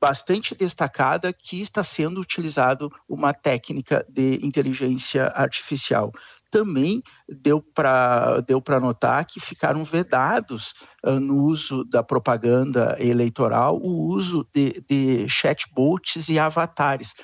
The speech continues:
Portanto, os candidatos não vão poder se utilizar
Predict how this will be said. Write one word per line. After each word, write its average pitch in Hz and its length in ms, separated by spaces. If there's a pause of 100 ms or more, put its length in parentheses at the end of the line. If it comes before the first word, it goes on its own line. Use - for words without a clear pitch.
(220)
Portanto, 139 400
os 180 120
candidatos 139 640
não 160 240
vão 165 300 (300)
poder 143 360
se - 160
utilizar 135 920